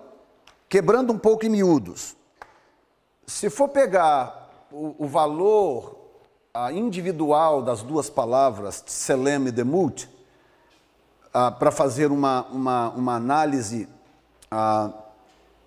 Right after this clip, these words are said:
morfológica da palavra, a forma de cada palavra e o que elas significam, o que que acontece? Nós somos tentados a nos mover nesta direção, de que uma palavra,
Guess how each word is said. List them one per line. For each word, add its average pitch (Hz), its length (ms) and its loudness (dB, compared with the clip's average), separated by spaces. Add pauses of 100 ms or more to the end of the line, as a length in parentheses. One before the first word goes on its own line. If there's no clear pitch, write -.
(240)
morfológica 151 1200 2
da 110 100 -4
palavra, 120 500 0
a - 20 -6
forma 190 600 0
de 110 100 -12
cada 123 200 -4
palavra 123 320 -6
e 120 40 -14
o - 20 -16
que 123 100 -12
elas 123 180 -8
significam, 110 680 -8
o - 680 -20
que 180 100 2
que 180 60 2
acontece? 151 480 0
Nós 151 260 -2
somos 202 320 0
tentados 208 960 0
a 165 80 2
nos 175 200 0
mover 170 420 0
nesta 170 300 -2
direção, 156 600 -2 (500)
de 98 120 -14
que 151 140 -4
uma 220 160 2
palavra, 156 680 0